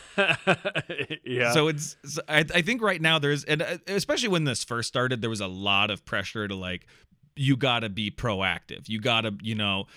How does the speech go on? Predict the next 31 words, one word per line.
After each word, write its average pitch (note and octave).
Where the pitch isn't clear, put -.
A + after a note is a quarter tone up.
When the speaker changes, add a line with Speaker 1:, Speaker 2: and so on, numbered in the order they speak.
Speaker 2:
you'd D#3+
see, E3+
I'd C#3+
see D#3
posts B2
of A2
being A2
like, G#2+
"If G2+
you D#3+
don't C#3
come C3
out A#2+
of A2
this A2+
with A2+
at A2
least, A2
like, F#2+
two C3+
new B2
skills, G#2+
you G#2+
know, G2
you're A#2
never B2+
gonna G#2
get G2
anything F#2+
done." G2+
It C3+